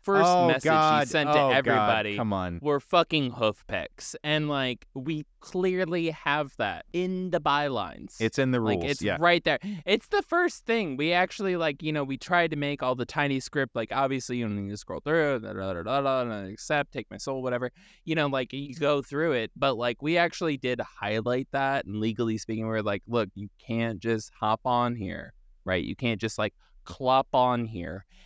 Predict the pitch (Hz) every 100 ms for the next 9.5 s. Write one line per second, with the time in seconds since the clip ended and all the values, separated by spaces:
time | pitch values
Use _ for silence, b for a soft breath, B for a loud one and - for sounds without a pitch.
0 | b 123 131 143 135 123 123 175 131 120
1 | - - - 147 190 - - 151 147 -
2 | 151 143 135 123 113 b b b _ 185
3 | 208 214 208 190 165 135 113 - 107 107
4 | - 202 196 160 117 107 151 165 - 127
5 | 117 - 151 139 120 135 117 127 _ _
6 | 208 196 - 110 82 - - - 123 139
7 | 170 175 170 165 156 101 123 - 208 170
8 | 104 87 - 95 85 - _ _ _ 104
9 | 107 120 _ 139 123